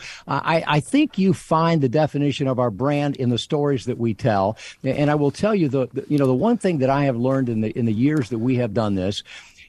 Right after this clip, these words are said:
is that we can quote statistics, we can quote experts, and Lord knows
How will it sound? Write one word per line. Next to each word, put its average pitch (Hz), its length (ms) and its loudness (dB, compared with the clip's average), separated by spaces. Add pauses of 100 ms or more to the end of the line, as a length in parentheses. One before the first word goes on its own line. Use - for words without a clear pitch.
(100)
is 131 220 6
that 127 260 4 (340)
we 151 160 4
can 139 420 0 (200)
quote 180 340 0 (260)
statistics, - 920 -2
we 131 300 2
can 127 400 -2
quote 156 400 0
experts, 151 520 0
and 120 140 2
Lord 143 240 2
knows 147 260 0